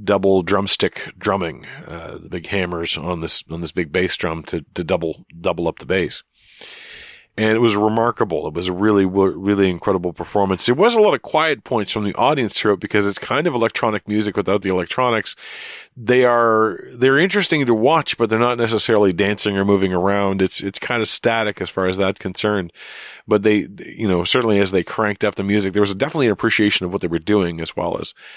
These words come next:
as all of that. So I looked at that and I said, "Okay, that is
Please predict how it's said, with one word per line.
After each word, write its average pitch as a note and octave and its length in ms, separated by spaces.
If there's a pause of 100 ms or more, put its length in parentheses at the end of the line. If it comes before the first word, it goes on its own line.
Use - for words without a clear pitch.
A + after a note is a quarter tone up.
(260)
as - 100
all E2 160
of D#2 100
that. D#2+ 200 (220)
So A#2 240
I D#3 220
looked D#3+ 220
at A2 120
that G#2 180
and G2+ 100
I G#2 100
said, G#2+ 200
"Okay, A2+ 300
that A2 240
is G#2+ 480